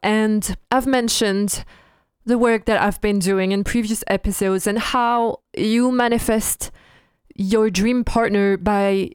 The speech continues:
becoming just that, becoming the dream partner. And certainly this is something that I'm still and will always be working on all of my life. 'Cause again, it's a process. Growth is a process. Spiritual elevation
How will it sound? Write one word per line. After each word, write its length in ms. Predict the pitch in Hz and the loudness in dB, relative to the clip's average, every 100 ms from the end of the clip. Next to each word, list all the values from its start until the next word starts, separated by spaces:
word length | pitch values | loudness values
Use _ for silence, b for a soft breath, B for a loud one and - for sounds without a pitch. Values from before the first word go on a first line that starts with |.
| - 170 | -8 -4
becoming 560 | 208 - 214 202 196 | -2 0 0 0 0
just 280 | 180 185 - | -2 -4 -2
that, 300 | 196 185 - | -2 -2 -2
becoming 460 | 196 - 202 190 196 | -4 -2 0 0 0
the 100 | 190 | 0
dream 280 | 190 196 190 | 0 0 0
partner. 420 | 190 - 185 190 | -2 0 0 0
And 140 | 202 208 | 0 0
certainly 560 | - 233 233 202 202 | 2 2 2 2 0
this 160 | 202 202 | 0 0
is 100 | 202 | 0
something 360 | 214 208 220 | 0 0 0
that 160 | 220 196 | 0 2
I'm 340 | 214 240 220 - | 2 2 0 -2
still 580 | - - 247 302 214 B B B B - | -4 0 2 2 0 B B B B -2
and 180 | 214 | 2
will 160 | 226 233 | 2 2
always 360 | 220 220 190 - | 4 4 2 0
be 120 | 196 | -2
working 420 | 180 180 - 175 | 0 0 0 0
on 300 | 165 190 220 - - | 0 0 -4 -6 0
all 180 | 196 196 | 2 2
of 100 | 226 | 0
my 180 | 226 | 0
life. 320 | 175 175 208 - | 0 0 0 -2
'Cause 160 | - | -2
again, 420 | - 247 285 285 330 - | 0 0 2 0 -6 -2
it's 240 | 214 - | -2 0
a 60 | 226 | 0
process. 680 | - 262 311 233 214 - - 185 | 2 2 2 0 -2 -2 -6 -4
Growth 420 | 190 214 262 - | 0 2 2 0
is 140 | 226 | 0
a 60 | 240 | -2
process. 440 | - 220 - 214 | 0 0 0 -2
Spiritual 500 | - - 226 240 254 | -4 -2 -2 2 0
elevation 680 | - 233 196 190 - 214 262 | 2 0 0 0 -2 -2 -4